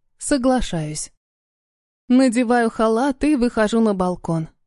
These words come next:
Аслан идет за мной. Любуемся, как мирно посапывает наша Софиюшка.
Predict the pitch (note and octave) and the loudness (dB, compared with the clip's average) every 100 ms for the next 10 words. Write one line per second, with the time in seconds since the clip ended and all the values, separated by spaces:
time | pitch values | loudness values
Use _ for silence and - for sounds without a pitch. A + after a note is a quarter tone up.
0 | _ - A3 - G#3+ D4 C4+ A3 A3+ F#3+ | _ 0 2 2 0 4 2 2 0 0
1 | G3 F3+ F3 E3 - _ _ _ _ _ | 0 0 0 -2 -8 _ _ _ _ _
2 | _ _ _ _ _ _ A#3+ C#4 A3+ C#4+ | _ _ _ _ _ _ 2 4 4 4
3 | B3 G#3 G#3+ - G#3+ A#3+ A#3+ B3+ G3 F3+ | 4 2 0 0 0 2 4 4 2 0
4 | - B3+ D4+ D4+ C#4 B3+ A#3+ B3 B3 A#3 | -2 -2 -2 0 0 0 0 0 0 -2
5 | - G3+ - E3+ D#3+ D#3+ - D#3+ | -2 -4 -4 -4 -4 -4 -4 -6